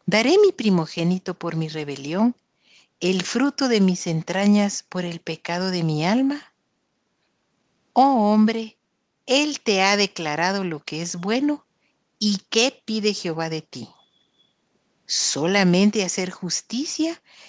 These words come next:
y amar misericordia y humillarte ante tu Dios. La voz de Jehová clama a la ciudad.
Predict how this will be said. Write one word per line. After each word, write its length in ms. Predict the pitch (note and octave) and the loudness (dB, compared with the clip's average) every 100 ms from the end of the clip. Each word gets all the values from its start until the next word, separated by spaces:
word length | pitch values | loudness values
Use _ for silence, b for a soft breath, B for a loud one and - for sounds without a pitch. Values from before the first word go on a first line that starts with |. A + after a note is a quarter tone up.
| B - | B -14
y 200 | C#3 C#3 | -10 -6
amar 500 | B2+ C#3+ F#3+ A#3+ A#3+ | -2 2 2 4 6
misericordia 1120 | G#3+ F#3+ F3+ D3 - - A3+ C#4 D4+ D4+ - _ b b b | 4 4 -4 -8 -8 -4 -2 -4 -6 -8 -14 _ b b b
y 180 | - G3+ | 0 4
humillarte 840 | G#3+ G#3+ G3+ F#3+ G#3 G#3+ G#3+ - F#3 | 8 8 8 4 2 0 0 -4 -2
ante 320 | D#3+ D#3+ D3+ | -2 -4 -8
tu 160 | - C3+ | -12 -14
Dios. 500 | C#3 B2+ A2+ - - _ _ _ _ _ _ _ _ _ _ _ _ _ _ _ _ _ _ _ _ _ _ _ _ _ b b b b _ - | -12 -12 -10 -10 -12 _ _ _ _ _ _ _ _ _ _ _ _ _ _ _ _ _ _ _ _ _ _ _ _ _ b b b b _ 0
La 160 | A#3 | 2
voz 240 | A#3 C4+ C4 | 4 2 2
de 100 | B3+ | -2
Jehová 400 | A3 F3 F3 - | -2 -2 -2 -4
clama 360 | F#3 F3 F3+ | -4 0 2
a 40 | D#3+ | 0
la 140 | C#3 | -4
ciudad. 440 | - C3+ C3 C3 | -6 -8 -10 -14